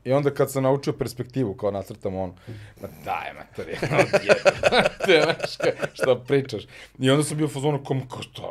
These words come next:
on, on, on, ne-, nemoguće.” U stvari, ključ je u tome samo što je on nacrtao mnogo, on,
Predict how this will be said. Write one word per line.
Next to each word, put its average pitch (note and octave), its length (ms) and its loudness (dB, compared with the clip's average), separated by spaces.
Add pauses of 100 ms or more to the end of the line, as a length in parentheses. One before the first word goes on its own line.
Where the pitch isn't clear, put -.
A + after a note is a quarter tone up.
on, F#2 320 -8
on, F#2 580 -12
on, F#2+ 200 -6
ne-, G#2 240 -6
nemoguće.” A#2 540 -6 (120)
U A#2 80 -6
stvari, C3 300 2 (600)
ključ B2+ 180 -6
je C3 40 -12
u B2 40 -14
tome C3+ 180 -2
samo B2+ 160 -6
što C3+ 160 -6
je C3 40 0
on A#2 80 -4
nacrtao A#2 400 -8
mnogo, G#2+ 340 -6
on, A#2+ 140 -14